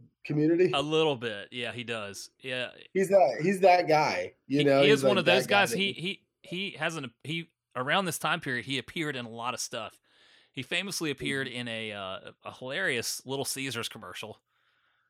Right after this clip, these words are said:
Speaker 2: where this
Speaker 1: Okay.
Speaker 2: guy's like, uh, keeps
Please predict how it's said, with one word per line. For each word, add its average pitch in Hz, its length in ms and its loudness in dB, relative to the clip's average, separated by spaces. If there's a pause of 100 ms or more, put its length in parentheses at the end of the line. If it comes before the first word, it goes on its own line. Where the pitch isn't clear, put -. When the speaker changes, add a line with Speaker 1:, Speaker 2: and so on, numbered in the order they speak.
(320)
Speaker 2:
where 120 260 0
this 123 200 -4
Speaker 1:
Okay. 143 100 -2
Speaker 2:
guy's 147 240 0
like, 135 320 -2
uh, 104 400 -8 (720)
keeps - 460 -6